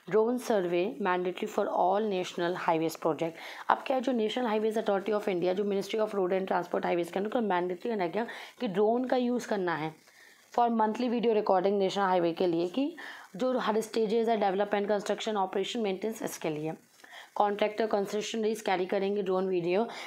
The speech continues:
रिकॉर्डिंग, जो प्रेजेंस है टीम लीडर, सुपरविजन कंसल्टेट करेंगे, अपलोड कंपैरेटिव प्रोजेक्ट, videos of current last month, एनएचआई प्रोटेक्ट। पोर्टल डेटा लेक, इसको ध्यान देना। नेक्स्ट है नेशनल मैरीटाइम हेरिटेज कॉम्प्लेक्स,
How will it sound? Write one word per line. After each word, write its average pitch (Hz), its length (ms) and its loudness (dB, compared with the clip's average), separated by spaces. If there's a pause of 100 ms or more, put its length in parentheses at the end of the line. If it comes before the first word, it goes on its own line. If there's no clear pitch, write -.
(140)
रिकॉर्डिंग, 208 460 2
जो 220 80 -2
प्रेजेंस 208 480 0
है 226 60 0
टीम 208 260 -2
लीडर, 185 380 0 (320)
सुपरविजन 226 520 0
कंसल्टेट 214 580 0
करेंगे, 208 320 0
अपलोड 202 300 -2
कंपैरेटिव 190 520 0
प्रोजेक्ट, 175 440 0 (340)
videos 220 280 2
of 196 140 2 (120)
current 220 320 4
last 196 320 2
month, 202 240 0 (340)
एनएचआई 185 400 0
प्रोटेक्ट। - 500 -8 (420)
पोर्टल 226 480 0
डेटा 175 360 0
लेक, 175 380 -6
इसको - 220 -8
ध्यान 156 220 -6
देना। 165 260 -10 (380)
नेक्स्ट 220 220 -2
है 247 60 0
नेशनल 202 400 -2
मैरीटाइम 202 540 0 (160)
हेरिटेज 185 420 0
कॉम्प्लेक्स, 160 480 0